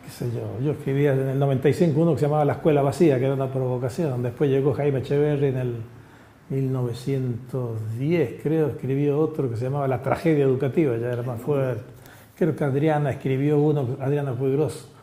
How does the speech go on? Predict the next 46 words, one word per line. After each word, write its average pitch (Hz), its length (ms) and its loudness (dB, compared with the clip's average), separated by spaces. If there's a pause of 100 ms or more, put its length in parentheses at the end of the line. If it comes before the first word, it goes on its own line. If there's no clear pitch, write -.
(120)
Volver 139 400 4
a 135 60 0
educar, 127 460 -2
como 113 140 -4
si 120 100 -6
ya 135 80 -4
no 127 120 -4
se 139 120 -8
educara. 120 640 -8 (1300)
Eh, 139 400 2
Nardowski 139 600 2
escribió 139 440 0
uno 143 240 0
que 113 60 -6
se 117 80 -4
llamaba 131 340 -2
La 127 140 0
crisis 151 460 2
de 135 80 0
la 135 80 -2
educación, 135 420 0
otro, 131 260 0
otra 135 200 -2
palabrita 123 500 -4
muy, 120 240 -6 (1120)
muy 135 280 0
remanida. 123 680 -2 (960)
Y 190 40 4
ahora 208 200 8
creo 160 200 6
que 160 60 0
alguien 139 260 4
ya 135 120 4
escribió 127 360 2
uno, 139 200 2
ya 117 380 -2
La 107 160 -4
catástrofe, - 680 -4
el 120 80 -2
derrumbe 131 420 0
de 120 60 -2
la 117 80 -2
educación, 123 440 -2
algo 127 220 -2
así, 110 220 -6
digamos. 107 320 -6